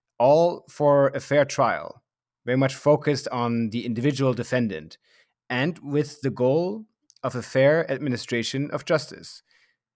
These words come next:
And that is what the judges did last Wednesday in Koblenz. The court made this very clear during the reading of its oral verdict. This decision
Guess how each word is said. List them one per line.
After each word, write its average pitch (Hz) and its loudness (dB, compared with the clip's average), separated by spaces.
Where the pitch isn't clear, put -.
And 139 0
that 190 4
is 190 0
what 147 -4
the 139 -2
judges 139 0
did 123 -4
last 113 -2
Wednesday 101 -6
in 95 -12
Koblenz. - -14
The 131 -4
court 196 2
made 151 0
this 131 0
very 151 4
clear 139 -2
during 123 0
the 117 -2
reading 127 0
of 135 -6
its 110 -4
oral 113 -4
verdict. 87 -12
This 156 -2
decision 202 0